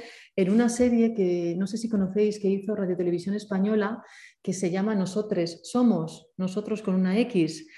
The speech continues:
eh, que tiene varios capítulos, eh, cada capítulo tiene un color de la bandera, ¿no? de, del orgullo,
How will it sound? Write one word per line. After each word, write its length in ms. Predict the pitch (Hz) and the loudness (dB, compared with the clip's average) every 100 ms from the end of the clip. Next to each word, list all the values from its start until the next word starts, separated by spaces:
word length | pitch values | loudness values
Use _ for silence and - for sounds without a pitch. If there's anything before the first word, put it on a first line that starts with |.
| - - - | -20 -12 -2
eh, 560 | 196 180 180 175 165 - | 0 2 2 0 -2 0
que 240 | 190 180 | 2 2
tiene 260 | 175 202 214 | 2 2 2
varios 260 | 214 214 - | 2 0 -2
capítulos, 840 | 202 247 247 214 247 - - - - | -2 0 2 2 2 0 -10 -10 -2
eh, 500 | 185 180 170 165 165 | 0 2 0 -2 -2
cada 180 | 170 165 | -4 -4
capítulo 380 | 175 - 196 196 | -4 -2 -2 2
tiene 160 | 196 | 2
un 80 | 190 | 2
color 420 | 180 185 233 262 190 | 2 2 2 0 -2
de 60 | |
la 120 | 175 | -2
bandera, 560 | 165 165 175 180 165 170 | -2 -2 0 0 -2 -4
¿no? 140 | 214 311 | -8 -4
de, 480 | 185 170 165 160 151 | 0 0 0 -2 -2
del 140 | 165 | -2
orgullo, 540 | 165 175 247 240 233 | -2 0 0 4 2